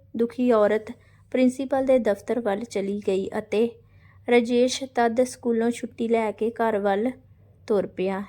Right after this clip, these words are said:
ਇੰਨੇ ਸਾਲਾਂ ਬਾਅਦ ਰਾਜੇਸ਼ ਨੇ ਪਹਿਲੀ ਵਾਰ ਵਿੱਕੀ ਨੂੰ ਗੋਦ ਚੁੱਕਿਆ ਸੀ ਅਤੇ ਪਿੰਕੀ ਨੂੰ ਖਾਣ ਲਈ ਚਾਕਲੇਟ ਦਿੱਤੀ ਸੀ। ਘਰ ਆ ਕੇ ਉਸਨੇ ਪਤਨੀ ਨੂੰ ਕੁਝ ਨਹੀਂ ਦੱਸਿਆ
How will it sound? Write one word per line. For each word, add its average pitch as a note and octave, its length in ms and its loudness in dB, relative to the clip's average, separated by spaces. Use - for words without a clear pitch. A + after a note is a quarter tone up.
ਇੰਨੇ C4+ 300 2
ਸਾਲਾਂ A3 380 -2
ਬਾਅਦ G#3 340 2
ਰਾਜੇਸ਼ A#3 500 2
ਨੇ A3 180 -2
ਪਹਿਲੀ B3 500 -4
ਵਾਰ G#3+ 260 4
ਵਿੱਕੀ A#3 360 -2
ਨੂੰ B3 180 4
ਗੋਦ G#3+ 240 2
ਚੁੱਕਿਆ A3 460 -2
ਸੀ A#3+ 280 -2
ਅਤੇ A3+ 200 0
ਪਿੰਕੀ A3 520 -2
ਨੂੰ A#3+ 260 2
ਖਾਣ G#3+ 340 0
ਲਈ A3 200 2
ਚਾਕਲੇਟ A3 640 -4
ਦਿੱਤੀ A3+ 400 -6
ਸੀ। G3+ 300 -10
ਘਰ D4+ 240 6
ਆ C#4+ 280 2
ਕੇ C4+ 200 -2
ਉਸਨੇ C4+ 360 -2
ਪਤਨੀ A#3+ 380 0
ਨੂੰ B3 160 2
ਕੁਝ C4 300 -4
ਨਹੀਂ A3+ 320 0
ਦੱਸਿਆ G#3+ 500 -2